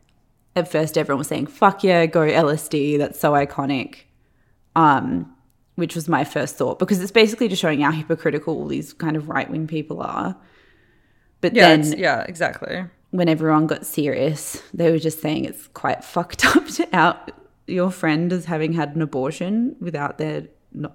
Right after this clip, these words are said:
Speaker 1: like, I know it's a really fraught and loaded thing, but I do feel like maybe that's,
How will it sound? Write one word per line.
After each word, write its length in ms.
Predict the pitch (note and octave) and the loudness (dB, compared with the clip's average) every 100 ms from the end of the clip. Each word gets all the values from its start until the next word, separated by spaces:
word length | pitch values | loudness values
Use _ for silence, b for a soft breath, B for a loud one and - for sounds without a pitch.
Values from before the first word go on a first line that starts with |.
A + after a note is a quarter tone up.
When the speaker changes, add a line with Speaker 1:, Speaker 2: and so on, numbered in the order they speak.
| _ | _
Speaker 1:
like, 340 | - E3+ - - | 0 0 0 -4
I 100 | C#3+ | 0
know 240 | D#3 E3 D#3 | 2 2 2
it's 240 | C#3 - | 0 -4
a 60 | E3+ | -6
really 260 | D3 B2+ | -2 -2
fraught 460 | D3 - - D#3 - | -4 -4 0 0 2
and 120 | D3+ | 0
loaded 400 | D3+ C3 A#2 - | 0 -2 -4 -4
thing, 280 | C#3 A2+ E3+ | -4 -4 -4
but 100 | - | -2
I 60 | D3+ | -4
do 240 | - D3 | -4 -8
feel 200 | - D3 | -6 -4
like 220 | - - | -4 -4
maybe 280 | E3+ D#3+ D#3 | -4 -4 -6
that's, 380 | - - - | -10 -12 -20